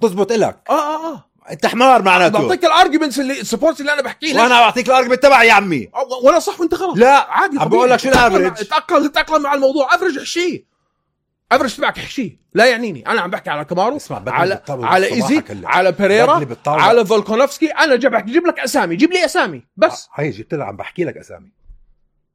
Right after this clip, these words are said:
Speaker 1: عم بتخرسني.
Speaker 2: ميراب. ستيبي.
Speaker 1: أوكي. ييري بروهاسكا.
Speaker 2: ييري بان قديش قاعد بطل عشان يدافع أصلا؟
Speaker 1: آه، بدك أسامي؟ هلأ بل-، بلشت تحكي بشي، إشي تاني
Speaker 2: إيه
Speaker 1: هلأ؟
Speaker 2: مان، كان بطل وانصاب وطلع.
Speaker 1: اسمع.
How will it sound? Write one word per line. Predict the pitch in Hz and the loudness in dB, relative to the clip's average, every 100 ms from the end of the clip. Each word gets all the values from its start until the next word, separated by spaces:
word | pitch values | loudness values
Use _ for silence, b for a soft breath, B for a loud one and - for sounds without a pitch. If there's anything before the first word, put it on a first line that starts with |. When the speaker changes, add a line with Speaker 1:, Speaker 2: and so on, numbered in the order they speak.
| _ | _
Speaker 1:
عم | 107 | -16
بتخرسني. | - - 151 160 104 - _ _ _ | -12 -8 -6 -8 -12 -20 _ _ _
Speaker 2:
ميراب. | 170 233 240 170 143 _ _ _ _ _ _ _ _ _ | 0 2 2 -2 -8 _ _ _ _ _ _ _ _ _
ستيبي. | - 277 226 170 143 _ _ _ _ _ - _ _ _ | -8 -4 -4 -4 -10 _ _ _ _ _ -20 _ _ _
Speaker 1:
أوكي. | - _ _ _ _ _ _ _ _ _ | -20 _ _ _ _ _ _ _ _ _
ييري | 127 131 | -10 -8
بروهاسكا. | 107 107 104 - 92 _ _ _ _ _ _ _ _ - | -8 -12 -16 -20 _ _ _ _ _ _ _ _ _ -14
Speaker 2:
ييري | 156 175 | -10 -8
بان | 165 147 | -10 -12
قديش | - 151 180 180 | -16 -12 -10 -10
قاعد | 127 117 | -14 -14
بطل | 117 87 _ _ | -18 -20 _ _
عشان | 110 143 135 | -18 -16 -14
يدافع | 120 104 98 | -16 -16 -20
أصلا؟ | - - _ _ _ _ _ _ | -20 -20 _ _ _ _ _ _
Speaker 1:
آه، | _ _ 85 _ | _ _ _ _
بدك | 104 127 117 | -16 -16 -14
أسامي؟ | - 175 190 | -8 -6 -6
هلأ | - 175 | -6 -4
بل-، | 135 147 | -2 -2
بلشت | 151 160 | -2 -4
تحكي | - 175 | -6 -8
بشي، | 175 165 - | -8 -8 -10
إشي | 147 | -10
تاني | 147 156 170 | -4 -2 -2
Speaker 2:
إيه | |
Speaker 1:
هلأ؟ | 156 170 | -2 -2
Speaker 2:
مان، | 151 | -4
كان | 151 226 262 | -6 -2 -2
بطل | 226 254 262 | -2 -4 -4
وانصاب | 208 196 247 294 208 | -2 -4 -4 -2 -2
وطلع. | 202 349 302 165 120 | -2 0 0 -2 -6
Speaker 1:
اسمع. | - 123 98 | -12 -14 -14